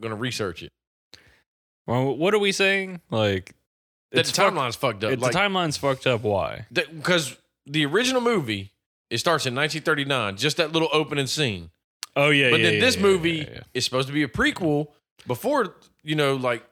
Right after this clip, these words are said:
Speaker 1: one and two or whatever. But it starts in nineteen forty-one.
Speaker 2: Right,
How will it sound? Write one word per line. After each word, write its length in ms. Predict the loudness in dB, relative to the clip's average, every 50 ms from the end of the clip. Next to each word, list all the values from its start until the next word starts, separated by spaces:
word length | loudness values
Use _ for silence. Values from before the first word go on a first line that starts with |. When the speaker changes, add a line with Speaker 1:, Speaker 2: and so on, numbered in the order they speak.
| _ _ _ -6
Speaker 1:
one 220 | -4 -2 -2 -2 -2
and 80 | -4
two 200 | -4 -2 -2 -2
or 80 | -2 -2
whatever. 480 | 0 0 0 0 -2 -2 -6 -8 -10 _ _ _ _ _ _ _ _ _ _ _ _ _
But 120 | -2 -2 0
it 60 | 0
starts 260 | 2 0 0 0 0
in 80 | -2 -2
nineteen 260 | -2 -2 -2 -6 -8
forty-one. 540 | -4 0 2 2 2 2 0 -2 -2 -2 0
Speaker 2:
Right, 220 | -2 -2 -2 -6